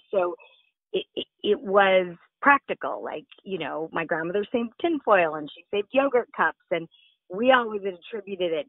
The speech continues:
to, well, she lived through the Depression, and she never knew when she was gonna need something, or when you're out on the family farm, if you run out of something.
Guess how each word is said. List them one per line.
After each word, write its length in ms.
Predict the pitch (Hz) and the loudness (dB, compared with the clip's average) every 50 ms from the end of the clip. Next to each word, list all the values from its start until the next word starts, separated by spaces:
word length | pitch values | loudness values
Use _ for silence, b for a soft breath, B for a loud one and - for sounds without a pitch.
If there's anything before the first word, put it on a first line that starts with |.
| - - | -10 -10
to, 320 | 185 175 165 160 156 156 151 | -8 -6 -4 -4 -4 -4 -4
well, 140 | 165 165 160 - | -6 -6 -6 -8
she 80 | - 170 | -8 -8
lived 180 | 170 165 - _ | -8 -8 -8 _
through 120 | 170 165 | -12 -10
the 60 | 175 - | -10 -8
Depression, 680 | 185 - - - 285 285 - - 277 254 247 233 233 202 | -8 -6 -2 -2 -2 -2 -2 -2 -4 -2 -2 -2 -2 -2
and 220 | 180 170 170 156 - - - | -2 -2 -4 -6 -10 -14 -14
she 400 | 185 170 165 165 165 160 165 170 - _ - | -12 -10 -8 -8 -10 -10 -12 -14 -18 _ -6
never 260 | 190 190 180 180 180 | -4 -4 -2 -2 -2
knew 180 | 175 175 170 165 | -2 -2 -2 -4
when 100 | 165 160 | -4 -6
she 160 | - - - | -8 -14 -20
was 80 | - - | -10 -6
gonna 280 | - 180 180 202 214 226 | -6 -4 -4 -6 -6 -4
need 160 | 247 254 254 - - - | -4 -4 -4 -4 -2 0
something, 340 | 240 226 220 - 214 214 202 190 | 0 0 0 0 0 0 2 2
or 200 | 175 170 165 156 B B B B B - | 2 2 2 0 B B B B B 0
when 120 | 196 202 | 2 4
you're 160 | 196 185 175 170 | 4 4 4 4
out 140 | 165 165 | 2 2
on 140 | 160 160 160 | 0 -2 -2
the 60 | 160 | -4
family 340 | - - 170 151 151 160 170 - | -4 -2 -2 -2 -2 -4 -2 2
farm, 420 | - 254 254 247 240 233 226 226 208 | 4 4 6 6 6 4 4 2 0
if 80 | 185 - 196 | -2 -2 -4
you 100 | 180 170 | -6 -6
run 160 | 170 170 214 | -4 0 2
out 220 | 240 254 254 240 240 | 4 4 4 4 2
of 80 | 233 - | 0 0
something. 440 | 233 - - _ - 226 220 220 | -2 -6 -2 _ 0 0 0 -2